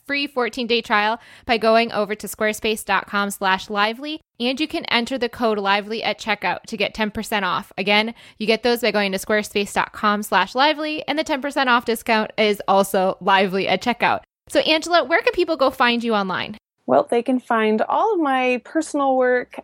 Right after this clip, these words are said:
Speaker 2: um, my personal blogging recipe efforts at bare root girl dot com. That's B A R E R O O T G I R L dot com. And all my freelance recipe work is gonna be at paleofreelance dot com.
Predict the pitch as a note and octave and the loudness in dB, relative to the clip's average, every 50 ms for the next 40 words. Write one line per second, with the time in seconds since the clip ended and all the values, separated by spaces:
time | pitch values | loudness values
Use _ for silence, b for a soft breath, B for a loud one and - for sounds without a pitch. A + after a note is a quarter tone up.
0 | - G#3 G3 G3 G3 F#3+ F#3+ F#3 - A#3+ A3+ - A#3+ A3 G#3 A3 G#3+ G#3 G3+ G#3+ | -4 -2 0 0 0 0 -2 -2 -2 -4 -2 0 0 0 2 2 2 2 2 2
1 | G#3+ G#3 G3+ G3+ G3+ - - - G#3+ G3+ F#3+ F#3+ - G3+ G3+ G3+ - - B B | 2 2 2 0 -2 -4 -2 -2 0 0 2 2 2 0 0 0 -4 -12 B B
2 | B B B B - - F#3+ F#3+ F#3 F#3 F#3 F#3+ - - F#3+ - G#3 G#3+ A#3 A#3+ | B B B B -2 0 2 4 4 4 2 0 -2 -8 -4 0 2 2 4 4
3 | B3 A#3+ A3+ - - G#3 G#3 G3+ G3 G3+ - - - - - G#3 G#3 A#3 D#4 G4+ | 2 2 0 -2 -2 0 2 2 4 2 0 0 -4 -6 -4 -2 -2 -2 -2 -4
4 | A#4+ G#4+ F4 - G#3 G3+ G3 - - F#3 F3+ A3+ A#3 - - G3 G3 - G3 F#3 | -4 -6 -2 0 0 0 0 -4 -10 -4 0 0 2 2 2 2 2 2 2 2
5 | F#3 - - F#3 F#3 F#3 F3 E3+ E3 E3+ F3+ F#3+ - - - F#3+ F#3 F#3 F#3+ - | 0 0 0 0 2 4 4 4 2 0 -2 -6 -6 -2 0 2 2 2 2 2
6 | - F#3 F#3 G3 F#3+ F#3 - - F#3+ F#3 F#3 F#3 F#3 - - F3+ - F#3+ - F#3+ | 2 2 4 2 0 -2 -2 -4 0 0 0 -2 -2 -2 0 2 2 2 2 2
7 | - - - E3+ E3+ - - - - E3 E3+ F#3 F#3 - - - - - - - | 2 2 2 2 2 2 2 4 2 2 2 2 0 -2 -4 -6 -6 -4 -4 -2
8 | G3+ G#3 B B B B B B B G3 F#3+ - - G3 G3 F#3+ F#3+ G3 - - | -2 -4 B B B B B B B 0 2 2 4 2 4 4 2 0 0 0
9 | G4+ G4+ E4 B3 A3 G#3+ G#3+ A3 - - G#3 G3+ - - - G#3+ G#3 G3+ G3+ G3 | 2 2 2 2 2 2 2 0 2 2 0 0 0 -2 0 0 2 4 4 2
10 | G3 F#3+ - - - F3+ F3 F3+ F3 - - F3+ F3+ E3 F#3 F#3+ F#3 F#3 - - | 2 0 -2 -2 0 2 2 2 0 0 -2 -2 0 2 0 0 0 -2 -2 0
11 | F#3 F3 F3+ F3+ F#3+ F#3+ - _ - - F2+ - - - G#3+ - - - - - | 2 4 4 4 2 0 0 _ 2 2 2 2 0 -4 -6 -2 -2 -2 -2 0
12 | - - - A3 G#3+ F#3+ F#3 | -4 -4 -2 -2 -4 -4 -8